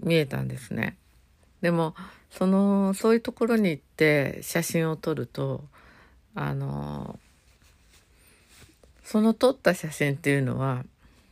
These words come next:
あの、普通の横浜の写真になっちゃいがちなんですよね。あの、結局、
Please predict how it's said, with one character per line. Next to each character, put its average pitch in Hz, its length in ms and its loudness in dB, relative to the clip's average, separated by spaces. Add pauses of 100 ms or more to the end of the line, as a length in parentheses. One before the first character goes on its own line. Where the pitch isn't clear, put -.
(580)
あ 151 80 -4
の、 147 160 -2
普 139 120 -10
通 233 240 0
の 233 120 8
横 220 280 6
浜 214 280 6
の 196 240 4
写 - 220 -2
真 170 320 -2
に 160 160 -4
な 160 140 -2
っ 175 40 -6 (160)
ち - 140 0
ゃ 170 60 6
い 165 100 4
が 165 160 2
ち - 160 -6
な 151 160 0
ん 143 80 -2
で 127 100 -8
す - 120 -14
よ - 80 -8
ね。 104 200 -8 (1200)
あ 139 160 -2
の、 131 200 -4 (1080)
結 - 240 -8
局、 143 1400 0